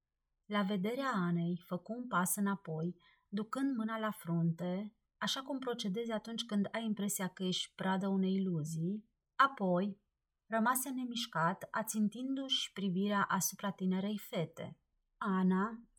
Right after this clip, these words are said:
rușinată și emoționată, voi să se îndepărteze, dar visătorul o reținu cu un gest plin de grație și,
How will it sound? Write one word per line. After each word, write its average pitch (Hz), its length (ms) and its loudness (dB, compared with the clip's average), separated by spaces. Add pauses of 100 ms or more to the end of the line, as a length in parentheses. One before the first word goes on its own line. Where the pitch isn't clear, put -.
rușinată 269 640 -2
și - 160 -4
emoționată, 190 840 0
voi 233 260 -4
să 269 160 -4
se 254 140 -4
îndepărteze, 233 960 -4 (340)
dar 214 220 -2
visătorul 247 760 -2
o 233 120 -4
reținu 214 420 0
cu 233 200 -10
un 214 140 2
gest 202 300 -4
plin 254 240 -8
de 277 100 -6
grație 175 720 -2
și, 180 580 -2